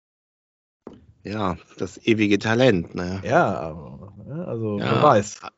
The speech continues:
Speaker 1: Er hat ja, das, er hat ja gute, gute Eindrücke jetzt gemacht. Also, es kann natürlich sein, aber I don't know. Aber wir könnten den, äh, Zuhörern, den, die jetzt so lange durchgehalten haben und uns diese Special-Folge dann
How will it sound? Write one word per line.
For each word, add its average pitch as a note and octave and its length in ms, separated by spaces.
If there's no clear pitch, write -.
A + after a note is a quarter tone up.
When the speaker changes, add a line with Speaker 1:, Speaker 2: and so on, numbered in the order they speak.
Speaker 1:
Er G2 200
hat D#3+ 160
ja, G3+ 360
das, D3+ 400
er G2 140
hat - 100
ja A3 60
gute, E3+ 760
gute D3 300
Eindrücke B2 440
jetzt F2 360
gemacht. G#2 460
Also, G#2+ 180
es G#2 80
kann A#2+ 200
natürlich C#3 360
sein, C#3 260
aber F#2+ 360
I G3 240
don't D3 300
know. C#3 420
Aber B2+ 200
wir C#3 80
könnten D#3+ 260
den, C#3 260
äh, B2 360
Zuhörern, C3+ 600
den, A2+ 200
die A2+ 180
jetzt A2+ 280
so B2 80
lange A2 240
durchgehalten G2+ 600
haben F2+ 300
und F2+ 140
uns G2+ 180
diese F#2+ 220
Special-Folge G2 800
dann G2 280